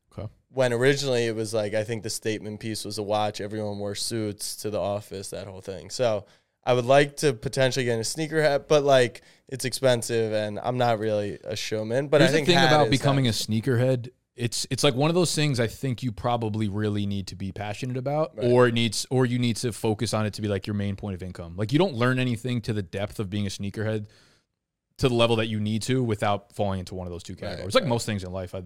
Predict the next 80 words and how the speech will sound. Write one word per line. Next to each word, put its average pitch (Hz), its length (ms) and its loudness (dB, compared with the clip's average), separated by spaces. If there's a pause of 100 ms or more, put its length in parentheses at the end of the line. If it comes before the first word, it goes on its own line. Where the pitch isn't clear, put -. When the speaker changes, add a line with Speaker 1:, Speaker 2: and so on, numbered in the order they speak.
(160)
Speaker 1:
I 104 40 -10
feel 101 200 -6
like 95 180 -4
if 98 80 -8
you're 110 80 -4
gonna, 107 200 2 (340)
if - 80 -14
it's 101 80 -10
gonna 127 160 -2
be 127 100 2
monetary 110 580 0
or 101 80 2
if 92 80 -4
it's 95 80 -10
gonna 107 120 -2
be, 101 100 -2
like, 98 240 -2 (280)
something 110 260 0
that 107 100 0
you're 98 280 -4
super 107 320 -2
knowledgeable 110 480 -2
about, 127 340 -2 (300)
you - 80 -10
have 113 160 2
to 123 80 -4
be - 20 -2
Speaker 2:
Well, 110 160 -4
Speaker 1:
passionate. 135 220 2
Speaker 2:
you 139 100 2
could 196 180 0
collect, 120 580 2
which 127 220 -2
Speaker 1:
Or 143 80 8
Speaker 2:
is 143 80 6
Speaker 1:
y- - 40 -8
Speaker 2:
the 120 80 -4
passion, 110 460 0
I 127 120 -2
guess. 131 420 -6
Speaker 1:
Passion, 160 760 0
yeah, 147 180 6
or 147 160 6
if 143 100 0
you're 151 100 2
doing 139 180 2
it 127 60 -2
for 123 100 -2
money, 117 200 2
or 170 80 4
a 214 60 0
combination, 110 560 -2
but 104 100 2
I - 20 4
feel 113 100 2
Speaker 2:
Yeah. 127 60 4
Speaker 1:
like 120 180 0
your 117 100 0
back's 113 260 -2
gotta 110 160 -2
be 107 100 -2
against 107 220 -4
the 110 60 -2
rope 101 260 0
and 104 60 -2
you're 98 100 0
like, 98 120 -2
"I'm 104 100 -4
just 98 120 -6
gonna 104 120 -6
pick 104 240 -6
this 101 160 -6
and 101 100 -6
go 101 160 -2
all 98 260 -6
in 101 100 -6
on 120 160 -2
it." 135 160 -2
Speaker 2:
Yeah. 113 80 -2
Speaker 1:
But 101 240 -4